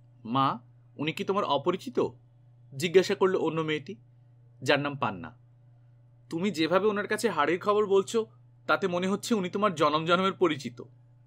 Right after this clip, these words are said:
হীরা পান্না দুজনেই হাসতে শুরু করলো একসাথে। টুটুল মনে মনে ভাবল, মানুষ এক অদ্ভুত প্রাণী,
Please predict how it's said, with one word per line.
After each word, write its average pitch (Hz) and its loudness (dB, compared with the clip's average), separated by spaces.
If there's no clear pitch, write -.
হীরা 165 6
পান্না 151 0
দুজনেই 147 -4
হাসতে 139 -4
শুরু 135 -6
করলো 131 0
একসাথে। 120 -8
টুটুল 269 0
মনে 226 2
মনে 240 4
ভাবল, 190 0
মানুষ 214 2
এক - -8
অদ্ভুত 131 -4
প্রাণী, 87 -8